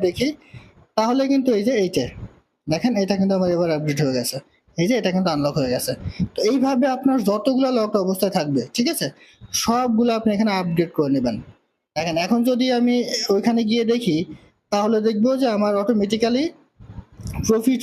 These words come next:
per hour-এ আমার এখানে কিন্তু ইনকামটা বেশি হয়ে গেছে। আমার চুরাশি কে পর্যন্ত কিন্তু ছিল, এখন দেখেন এই যে বিরানব্বই কে হয়ে গেছে, বিরানব্বই পয়েন্ট ফোরটি থ্রি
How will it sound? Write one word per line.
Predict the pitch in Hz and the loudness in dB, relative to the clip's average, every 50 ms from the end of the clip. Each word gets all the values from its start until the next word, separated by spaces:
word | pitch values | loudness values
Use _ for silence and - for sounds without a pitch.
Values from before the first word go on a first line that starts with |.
| 254 | 0
per | 247 233 226 214 202 | 0 2 2 2 2
hour-এ | 196 202 202 226 262 339 381 320 190 | 2 2 2 2 0 0 0 0 0
আমার | 185 196 190 190 | 0 2 0 2
এখানে | 190 202 202 196 190 | 0 0 0 0 0
কিন্তু | 185 185 180 180 170 | 0 0 0 0 0
ইনকামটা | - 175 165 170 170 170 170 160 - - _ _ _ - - 185 | 0 0 0 0 0 0 -2 -2 -6 -14 _ _ _ -2 0 0
বেশি | 185 185 - 185 160 | 0 2 2 2 2
হয়ে | 156 151 143 | 2 2 0
গেছে। | 143 147 170 175 | 0 0 0 0
আমার | 175 185 190 190 | 0 0 -2 0
চুরাশি | - 254 240 240 226 220 233 226 226 | 0 2 2 2 0 0 0 0 0
কে | 226 214 214 | 0 0 0
পর্যন্ত | 208 202 208 202 196 190 190 | 0 2 0 0 0 0 0
কিন্তু | 196 190 214 202 - | 0 0 -2 -2 0
ছিল, | 214 226 254 320 - - - - - _ _ - 170 196 | 0 0 0 -2 -4 -8 -18 -20 -20 _ _ -4 -4 0
এখন | - 233 220 208 | 0 2 2 2
দেখেন | 202 196 208 208 202 | 2 2 2 0 2
এই | 202 226 | 2 0
যে | 226 185 | 2 2
বিরানব্বই | 190 180 175 180 170 175 175 165 170 | 0 0 0 0 0 0 0 0 0
কে | 175 165 165 160 | 0 0 0 0
হয়ে | 151 147 151 147 | 0 -2 -2 -2
গেছে, | 139 - - 151 147 156 165 | -4 -4 -4 -4 -4 0 0
বিরানব্বই | 175 170 175 180 175 175 165 170 | 0 0 0 -4 -2 -2 0 0
পয়েন্ট | 180 175 170 - | 0 -2 0 -2
ফোরটি | 165 156 160 156 - | -2 -2 -2 -4 -4
থ্রি | - 143 139 | -2 -2 -2